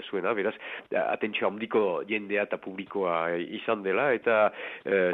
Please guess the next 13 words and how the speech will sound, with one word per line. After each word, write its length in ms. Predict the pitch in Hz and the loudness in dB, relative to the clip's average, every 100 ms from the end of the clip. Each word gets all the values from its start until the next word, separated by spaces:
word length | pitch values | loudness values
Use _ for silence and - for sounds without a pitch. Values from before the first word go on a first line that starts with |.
| - | 0
zinez 240 | 95 110 110 | -2 -2 0
interesa 760 | 98 95 - 107 101 95 113 104 | -6 -6 -4 -2 0 0 2 0
gero 320 | 90 95 113 | 0 0 0
eta 240 | 101 98 | 0 -2
gehiago 720 | 90 95 98 113 107 92 82 | -2 -2 0 2 4 4 2
azkartzen 480 | 85 - 110 - 107 | -2 -2 -4 -2 0
ari 220 | 90 101 | 0 0
dela 180 | 98 95 | -2 0
iparraldean 640 | 104 - 98 95 101 98 - | -2 -2 0 0 0 -2 -4
Xilaba 320 | 95 92 92 | -4 0 0
horren 200 | 95 87 | -2 -6
bitartez, 480 | 90 87 - 110 113 101 | -4 -4 -2 -2 0 0
eh, 140 | 92 | 0